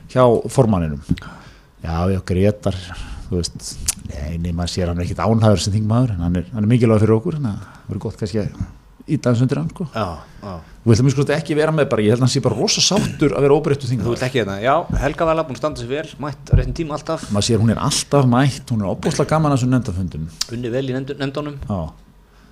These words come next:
Speaker 1: Ég held, ég held þú þurfur að hafa smá leik þarna, sko.
Speaker 2: Já.
Speaker 1: Þetta er svona svolítið eins og, þú veist, ef þú ert kennari að meta nemendur og það er alltaf svona einn nemandi í bekknum eða nokkrir svona sem að eru bara þarna, þú veist, þeir mæta alltaf réttum tíma, skil öllu og eitthvað svona.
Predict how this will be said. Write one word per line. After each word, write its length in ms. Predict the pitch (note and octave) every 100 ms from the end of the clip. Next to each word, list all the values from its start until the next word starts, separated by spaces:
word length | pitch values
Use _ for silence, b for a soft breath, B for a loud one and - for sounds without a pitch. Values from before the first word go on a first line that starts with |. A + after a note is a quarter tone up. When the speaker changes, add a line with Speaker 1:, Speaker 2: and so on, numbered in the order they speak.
| b - - - _ - - - - G#3 F#3+ - A#2 A#2
Speaker 1:
Ég 100 | C#3
held, 140 | D3 C#3+
ég 80 | D3
held 80 | D3
þú 80 | C#3+
þurfur 160 | D#3
að 60 | C#3+
hafa 140 | D3+ C3
smá 120 | C#3
leik 200 | C3+ C#3
þarna, 260 | B2+ A2+ F2
sko. 180 | - D#2 D#2+
Speaker 2:
Já. 140 | G#2 G2 G#2+ - B B B
Speaker 1:
Þetta 140 | -
er 60 | A2+
svona 120 | B2
svolítið 200 | A#2+ C#3
eins 80 | C#3+
og, 80 | C#3+
þú 80 | C#3+
veist, 120 | C#3
ef 40 |
þú 80 | C#3
ert 120 | C#3
kennari 460 | C#3 D3 F3 E3+ D#3+
að 120 | C#3
meta 240 | D#3 D#3+ D#3
nemendur 600 | E3 D#3+ A2 F2+ D2+ - - B B B B B -
og 340 | A2 A2 A2 -
það 60 |
er 40 | A#2+
alltaf 180 | A2 B2
svona 140 | B2+
einn 200 | C#3+ D#3
nemandi 400 | D3 D#3+ C#3+ C#3 B2+
í 60 | -
bekknum 360 | C3 C3 A2
eða 160 | G#2 G2+
nokkrir 300 | A2 - A2
svona 160 | G2 G2
sem 120 | G2+
að 160 | G#2 G2
eru 280 | A#2+ C#3 C#3+
bara 200 | C3 A#2
þarna, 360 | B2+ - -
þú 60 | D2+
veist, 100 | F2
þeir 140 | F2+
mæta 440 | F2+ F2+ A2 G#2+ G#2
alltaf 200 | F#2+ G2+
réttum 180 | G2 G2
tíma, 260 | G#2 G2+
skil 380 | F#2+ - G2 G2+
öllu 320 | G2+ G2 F#2
og 60 | F#2+
eitthvað 140 | F#2+
svona. 160 | G2 F#2+